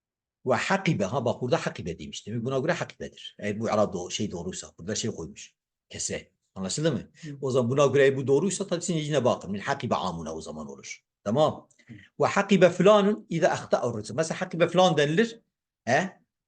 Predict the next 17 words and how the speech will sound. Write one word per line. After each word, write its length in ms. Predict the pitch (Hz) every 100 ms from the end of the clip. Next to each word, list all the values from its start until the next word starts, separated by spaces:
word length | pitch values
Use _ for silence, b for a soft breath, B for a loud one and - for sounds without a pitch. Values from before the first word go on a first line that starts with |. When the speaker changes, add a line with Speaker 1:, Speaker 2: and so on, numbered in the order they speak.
| _ _ _
Speaker 1:
Belki 200 | 143 139
hukibe. 440 | 156 185 117 92 95
Buna 180 | 120 120
meşhudur. 380 | 110 127 90
Ona 220 | 98 127 120
bak. 220 | 110 -
Şey 160 | 139
yok 200 | 156 170
mu? 140 | 185 - _ _ _ 110
Bizim 200 | 117 120
şey 180 | 135
ne? 140 | 143 147 180 _ _ _ _ _ _ _ _ _ _ _ _ _ _ _ _ _ _ _ _ _
Suafet 460 | - 104 104 131 131
gibi 200 | 123 127
cavabet. 440 | 95 87 82 _ _ _ _ _ _ _ _ _ _ _ _ _ _ _
He? 80 | 110 101 110 _ _ _ _ _ _ _ _ _ _ _ _ _
Muhtar. 480 | 180 - 104 87